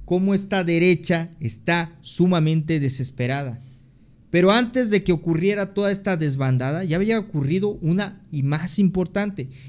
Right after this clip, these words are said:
y que no la visualizó Alito. El declive del pri se dio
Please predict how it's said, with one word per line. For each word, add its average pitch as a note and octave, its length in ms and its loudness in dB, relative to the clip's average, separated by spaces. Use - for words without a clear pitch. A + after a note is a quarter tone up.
y D#3+ 120 -2
que E3 220 2
no F3+ 220 4
la G3 180 4
visualizó D#3 720 0
Alito. F3+ 360 -6
El F3+ 200 4
declive G#3 560 4
del F3 220 4
pri G3+ 520 0
se F#3 320 0
dio F3+ 400 2